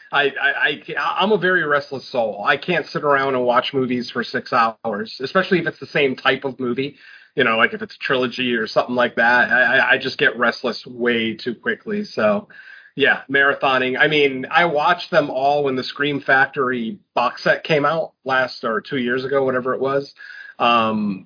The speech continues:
I went ahead and watched all twelve movies and all the special features, but as far as, like, doing it every Friday the thirteenth, nah, I got way better shit to do than sit around the house watching movies. <laughs>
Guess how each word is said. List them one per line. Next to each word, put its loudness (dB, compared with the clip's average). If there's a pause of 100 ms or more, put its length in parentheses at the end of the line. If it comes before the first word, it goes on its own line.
I 2
went 2
ahead 0
and -2
watched 0
all 0
twelve -2
movies -4
and -2
all -4
the -6
special -2
features, -2
but 4
as 2
far 2
as, -4
like, -4
doing 2
it 0
every 0
Friday 2
the 0
thirteenth, -4
nah, 0
I 2
got 2
way 0
better -2
shit -4
to -4
do -4
than -4
sit -2
around 4
the 0
house -2
watching -2
movies. -2 (280)
<laughs> -2